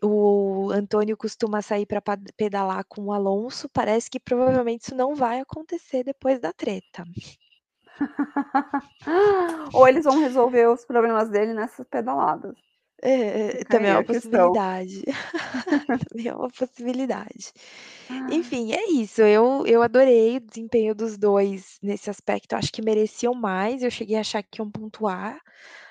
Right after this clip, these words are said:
Speaker 1: mereciam ter pontuado e não pontuaram, infelizmente.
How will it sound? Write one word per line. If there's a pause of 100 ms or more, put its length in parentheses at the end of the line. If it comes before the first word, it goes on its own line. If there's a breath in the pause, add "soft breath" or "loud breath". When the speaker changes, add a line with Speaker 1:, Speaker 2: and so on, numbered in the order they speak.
(160 loud breath)
Speaker 1:
mereciam
ter
pontuado
e
não
pontuaram,
infelizmente.